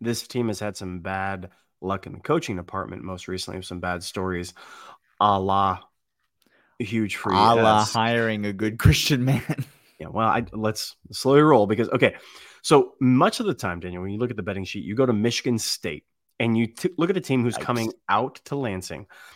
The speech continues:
Speaker 1: and is gonna play at Michigan State. Michigan State, not as talented as other teams, not as experienced, not as well coached. And yet, you've taken the money line on Michigan State to beat teams like Michigan, like Ohio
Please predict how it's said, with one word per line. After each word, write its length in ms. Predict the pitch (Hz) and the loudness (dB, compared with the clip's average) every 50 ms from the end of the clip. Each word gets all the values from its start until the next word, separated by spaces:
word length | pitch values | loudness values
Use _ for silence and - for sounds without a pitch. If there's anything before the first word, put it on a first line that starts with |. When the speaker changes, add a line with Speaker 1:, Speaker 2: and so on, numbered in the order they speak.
| - _ - | -14 _ -6
Speaker 1:
and 80 | 110 | -6
is 80 | 104 101 | -4 -2
gonna 160 | 107 101 98 | -4 -4 -4
play 300 | - - - 104 104 - - 95 | -6 -6 -6 -6 -6 -6 -4 -2
at 200 | 101 110 90 - | -2 0 0 0
Michigan 340 | 127 127 123 - - 123 113 | -2 -2 -2 -4 -4 -6 -6
State. 240 | - - 92 60 71 | -6 -6 -8 -8 -8
Michigan 240 | 98 - - 117 | -6 -6 -4 -4
State, 260 | - - 117 113 - - - - - - _ _ | -4 -4 -4 -6 -6 -8 -14 -20 -20 -20 _ _
not 280 | - 90 95 95 104 104 | -6 -2 0 0 0 0
as 100 | 104 - | -2 -6
talented 420 | - - 117 113 123 123 123 127 | -8 -4 -2 -2 -2 -2 -2 -2
as 40 | 131 123 | -2 -2
other 160 | 123 120 117 | -2 -2 -4
teams, 420 | - - 123 120 120 117 107 - - | -2 -2 0 2 2 0 -2 -4 -8
not 240 | 110 98 92 92 90 90 | -6 -4 -4 -2 -4 -4
as 120 | 87 90 | -8 -12
experienced, 600 | 82 - - - - 117 113 113 110 107 - - | -12 -14 -8 -4 -2 0 0 0 0 -2 -4 -6
not 160 | 95 90 90 | -8 -8 -8
as 140 | 87 87 - | -10 -10 -12
well 180 | 90 90 85 82 | -12 -12 -12 -12
coached. 480 | 90 - 110 107 107 104 - - _ _ _ _ _ _ _ _ _ - | -8 -6 -4 -4 -4 -4 -8 -14 _ _ _ _ _ _ _ _ _ -6
And 180 | 113 110 120 165 | -4 -2 0 0
yet, 320 | 214 208 87 71 - _ _ _ _ _ _ _ _ _ _ _ _ _ _ _ _ _ - | 2 0 0 -2 -4 _ _ _ _ _ _ _ _ _ _ _ _ _ _ _ _ _ -2
you've 280 | 135 143 190 247 247 | 0 2 2 0 0
taken 400 | - 147 120 107 - 101 101 98 | 2 2 2 2 0 -2 -4 -4
the 60 | 95 98 | -4 -2
money 240 | 107 147 185 185 | 0 0 0 0
line 240 | 127 92 82 87 87 | 0 -2 -4 -6 -8
on 120 | 95 95 92 | -10 -10 -10
Michigan 320 | 95 95 - - 104 92 | -10 -12 -12 -10 -10 -10
State 400 | - - - 98 92 98 - - _ _ _ _ _ _ _ _ _ _ _ - | -10 -8 -8 -6 -6 -8 -10 -12 _ _ _ _ _ _ _ _ _ _ _ -6
to 180 | - 135 113 95 | -2 -2 -2 0
beat 420 | 95 123 127 135 - - _ - | 2 2 2 2 0 -2 _ -8
teams 380 | - - 131 127 123 117 95 101 | -2 2 4 4 4 4 2 0
like 260 | 92 110 139 147 - | 0 2 2 0 0
Michigan, 640 | 120 107 131 139 - - 104 87 78 69 - 62 73 80 | -2 -2 -2 -2 -4 -4 -6 -8 -10 -12 -14 -18 -12 -6
like 400 | 101 107 117 131 127 - - _ _ _ _ _ _ _ _ _ _ - | -2 0 0 0 0 -4 -10 _ _ _ _ _ _ _ _ _ _ 0
Ohio 760 | 117 110 98 - - 120 143 147 107 - 58 53 - - | 0 0 0 0 0 0 0 0 -2 -6 -10 -14 -16 -18